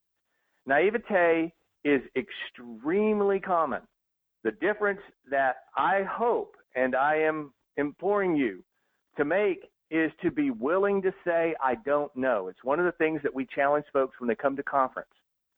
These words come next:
We invite you to say out loud in front of a lot of people on a regular basis, "I don't know the answer to that question.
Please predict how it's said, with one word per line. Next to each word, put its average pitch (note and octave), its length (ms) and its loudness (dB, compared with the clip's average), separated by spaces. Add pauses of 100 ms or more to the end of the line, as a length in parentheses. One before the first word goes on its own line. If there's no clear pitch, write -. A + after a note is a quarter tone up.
(140)
We D3+ 240 2
invite C#3+ 560 -2
you D#3+ 300 0 (120)
to D#3+ 140 0 (100)
say D3+ 320 0 (400)
out D3+ 320 0
loud A#2 400 0
in C3 160 -2
front D3+ 240 0
of C#3 80 2
a A#2+ 60 4
lot C3+ 320 0
of D#3 100 0
people A#2+ 400 0
on A#2+ 120 2
a A2 60 -2
regular C3+ 380 0
basis, A#2+ 460 -2 (840)
"I D#3+ 120 2
don't G#3 340 -2
know E3+ 240 2
the D3 160 0
answer D3+ 360 0
to C#3+ 160 -8
that B2 240 0
question. - 420 -2